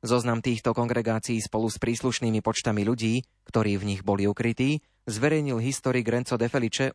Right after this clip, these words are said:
už v roku tisíc deväťsto šesťdesiat jeden, no kompletná dokumentácia sa považovala za stratenú. V znovu objavených zoznamoch sa uvádza, že ukrývaných bolo štyritisíc tristo osôb,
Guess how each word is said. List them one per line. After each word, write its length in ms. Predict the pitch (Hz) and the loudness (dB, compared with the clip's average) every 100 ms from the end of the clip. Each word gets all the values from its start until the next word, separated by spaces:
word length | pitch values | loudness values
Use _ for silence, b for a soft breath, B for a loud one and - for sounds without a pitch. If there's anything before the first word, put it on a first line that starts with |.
| 147 | -2
už 160 | 135 | -2
v 80 | 131 | -2
roku 160 | 135 123 | 0 -2
tisíc 400 | 131 - 110 101 | -2 -2 -2 2
deväťsto 320 | 113 117 - | 0 0 -2
šesťdesiat 640 | 113 110 104 110 113 101 | 0 0 0 0 0 0
jeden, 400 | 110 110 104 139 _ _ - | 2 2 0 -2 _ _ -4
no 160 | 117 | -2
kompletná 560 | 120 156 165 151 127 117 | 2 0 2 0 0 0
dokumentácia 720 | 123 139 131 131 127 127 123 | 2 0 0 -2 0 0 0
sa 160 | 117 - | -2 -2
považovala 560 | 113 123 113 110 107 | 0 0 0 0 0
za 160 | 107 107 | 0 -2
stratenú. 640 | - 110 110 117 104 82 _ _ _ _ | -2 -4 -2 -2 -2 -4 _ _ _ _
V 160 | - 107 | -8 0
znovu 240 | 110 107 107 | 2 4 2
objavených 480 | 110 107 107 104 98 | 2 2 0 0 -2
zoznamoch 480 | 107 101 110 107 - | -2 0 -2 -2 -2
sa 80 | |
uvádza, 480 | 98 98 107 104 113 | -2 0 0 2 -2
že 160 | 113 107 | 0 0
ukrývaných 560 | 104 117 110 107 110 | 0 0 0 0 -2
bolo 240 | 101 107 107 | 0 0 0
štyritisíc 640 | - 123 117 113 - 110 | 0 -2 0 -2 -2 -4
tristo 400 | - 110 - 98 | -2 -4 -2 0
osôb, 400 | 101 - 143 - | 0 2 0 0